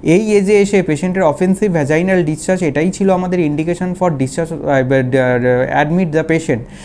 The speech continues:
এবং পেশেন্টকে কিন্তু আমরা অ্যাডমিশন নিলাম এবং পেশেন্টকে অ্যাডমিশন নেওয়ার পরে আমরা দেখলাম যে, আহ, সেদিন আমাদের রাতের বেলা, যেহেতু এমার্জেন্সিতে পেশেন্টকে আমরা রাতের বেলা ভর্তি করেছিলাম,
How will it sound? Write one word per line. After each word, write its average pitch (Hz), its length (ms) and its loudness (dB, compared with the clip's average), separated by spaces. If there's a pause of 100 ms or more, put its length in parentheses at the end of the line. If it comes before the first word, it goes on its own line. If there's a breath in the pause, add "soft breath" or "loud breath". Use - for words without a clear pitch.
(140 loud breath)
এবং 170 240 2
পেশেন্টকে 214 380 0
কিন্তু 202 240 0
আমরা 180 160 2
অ্যাডমিশন 147 400 0
নিলাম 185 280 0 (280 loud breath)
এবং 180 240 2
পেশেন্টকে 220 400 0
অ্যাডমিশন 185 500 2
নেওয়ার 165 320 2
পরে 175 340 0
আমরা 170 460 2
দেখলাম 175 680 0
যে, 151 360 0 (240 loud breath)
আহ, 135 300 4
সেদিন 196 460 0
আমাদের 165 400 0
রাতের 170 340 2
বেলা, 180 240 2
যেহেতু 170 320 0
এমার্জেন্সিতে 165 560 0
পেশেন্টকে 170 440 -4
আমরা 160 240 0
রাতের 151 300 0
বেলা 175 160 2
ভর্তি 156 280 -2
করেছিলাম, 196 540 -2